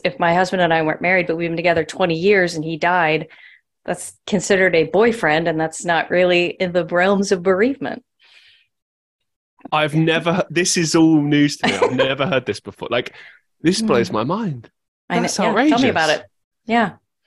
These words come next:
Speaker 1: It blows my mind too, and I have to, you know, live in this. <laughs>
Speaker 2: I was gonna say, like, a, a lot of times, sometimes from an outsider's perspective looking in, I'm like, you know, e-, everyone just seems so angry in America about things. And there, there are, don't get me wrong, so many reasons to be legitimately and angry. But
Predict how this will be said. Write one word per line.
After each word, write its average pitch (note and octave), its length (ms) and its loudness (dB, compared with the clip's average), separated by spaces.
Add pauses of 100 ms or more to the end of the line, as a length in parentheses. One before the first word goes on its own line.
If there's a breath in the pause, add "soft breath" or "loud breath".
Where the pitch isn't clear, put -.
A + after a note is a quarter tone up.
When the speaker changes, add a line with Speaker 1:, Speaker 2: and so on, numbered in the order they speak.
(300 soft breath)
Speaker 1:
It F#3 80 -6
blows G3 240 -2
my G3+ 120 0
mind A3 220 2
too, C4 160 2
and F#3+ 100 0
I F3 60 2
have F#3+ 200 -2
to, F#3+ 260 -2
you G#3 140 -2
know, F#3 320 0
live G#3+ 240 0
in F#3 80 -2
this. G3+ 240 0
<laughs> - 40 0
Speaker 2:
I D#4 40 0 (840 loud breath)
was F3+ 120 2
gonna B3+ 120 4
say, C4 140 2
like, D#3+ 320 -2
a, D#3 220 -2
a - 20 0
lot G3+ 180 2
of G3 60 -4
times, F3 200 -4
sometimes E3 400 -2 (120)
from C3+ 200 -4
an A#2+ 120 0
outsider's A#2 460 -2
perspective - 420 -10
looking G#2 240 -8
in, G2+ 200 -4
I'm G2+ 140 -4
like, F#2+ 380 -8 (600 soft breath)
you G#2 120 -2
know, F#2 200 -4
e-, F2+ 280 -2
everyone A2+ 260 2
just G#2+ 160 -4
seems A2+ 220 0
so G#2+ 180 0
angry G2 540 -2
in G#2+ 80 2
America A2 460 0
about G#2 300 -2
things. A2 220 -2
And B2 180 0
there, C3 200 0
there B2+ 340 0
are, A#2 140 2
don't G#2+ 200 -4
get G#2 100 -6
me G2 60 -6
wrong, F#2 280 -8
so A2+ 240 0
many F#2+ 360 -2
reasons F#2 400 -4
to - 60 -14
be F2+ 120 -6
legitimately E2+ 500 -6
and F2 140 -8
angry. F2+ 340 -8
But - 260 -6